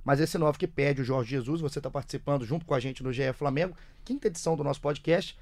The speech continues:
E uma galera mandando aqui, é, é, pergunta em cima disso, assim, de contratações. E aqui eu vou ler que o Anderson Esteves, um abraço pro Anderson participando com a gente, perguntando pra você, Fred, se o Flamengo pretende comprar um zagueiro ainda pra compor o elenco pela vaga deixada pelo Léo Duarte,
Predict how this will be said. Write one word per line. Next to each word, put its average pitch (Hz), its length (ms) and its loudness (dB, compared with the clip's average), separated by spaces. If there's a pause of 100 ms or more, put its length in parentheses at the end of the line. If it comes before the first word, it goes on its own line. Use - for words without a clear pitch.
(300)
E - 40 -8
uma 220 140 2
galera 254 320 4
mandando 180 420 0
aqui, 147 380 -2
é, 131 280 2
é, 131 40 0
pergunta 156 480 2
em 190 60 -2
cima 214 300 2
disso, 156 300 0
assim, 120 240 -6
de 123 120 -6
contratações. 135 1120 0 (380)
E 135 60 2
aqui 143 160 4
eu 185 40 6
vou 196 100 4
ler 170 120 4
que 170 80 0
o 170 100 10
Anderson 214 360 4
Esteves, 160 420 2
um 147 80 4
abraço 131 360 2
pro 131 140 2
Anderson 127 280 0
participando 131 480 -2
com 180 80 4
a 160 60 8
gente, 165 340 0 (420)
perguntando 185 360 2
pra 185 100 0
você, 165 280 6
Fred, 131 340 2
se - 60 -10
o 135 40 -6
Flamengo 160 300 2
pretende 165 360 0
comprar 160 340 0
um 165 100 0
zagueiro 135 680 4 (280)
ainda 139 280 0
pra 143 140 0
compor 143 340 -2
o 143 40 2
elenco 151 380 0
pela 156 220 0
vaga 143 260 0
deixada 143 460 0
pelo 151 300 0
Léo 139 220 2
Duarte, 147 540 2